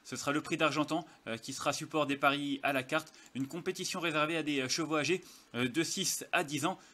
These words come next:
n'ayant pas gagné deux cent trente mille euros. On termine, euh, sur cette piste avec un petit quintet,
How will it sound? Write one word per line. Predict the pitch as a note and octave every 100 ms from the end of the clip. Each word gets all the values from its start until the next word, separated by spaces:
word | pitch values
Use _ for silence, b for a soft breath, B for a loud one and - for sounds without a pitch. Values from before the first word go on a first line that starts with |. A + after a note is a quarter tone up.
| B
n'ayant | A#2 C#3+ E3
pas | E3
gagné | D#3+ D#3+ F3 D#3
deux | A#2 F3
cent | - F#3+ E3+ - A#2 A#2
trente | - F3 E3+ -
mille | C3 B2+ D3+ C3+ B2 -
euros. | C#3+ C#3 E3+ B B B B A#2+
On | C3
termine, | C3 D3+ D#3+ E3+ D3+ B B B
euh, | A2+ A#2 A#2 A#2+
sur | A#2+ B2+
cette | C#3 C3+
piste | E3 -
avec | C3+ C3+ C#3
un |
petit | F#3+ F3+ F#3
quintet, | F3 E3+ D#3+ E3+